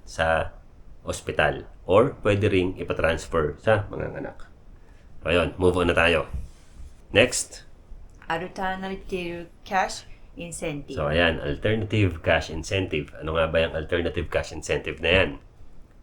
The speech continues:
Speaker 1: Depende po ito sa city, hindi po pare-parehas ang bigay. So, bibigyan ko po kayo ng example. Wait lang po,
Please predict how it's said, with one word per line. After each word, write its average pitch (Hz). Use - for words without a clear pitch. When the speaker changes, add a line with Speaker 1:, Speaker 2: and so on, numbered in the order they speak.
Speaker 1:
Depende 113
po 117
ito 95
sa 90
city, 78
hindi 85
po 78
pare-parehas 76
ang 76
bigay. 76
So, 78
bibigyan 80
ko 78
po -
kayo 80
ng 80
example. 76
Wait 73
lang 73
po, 76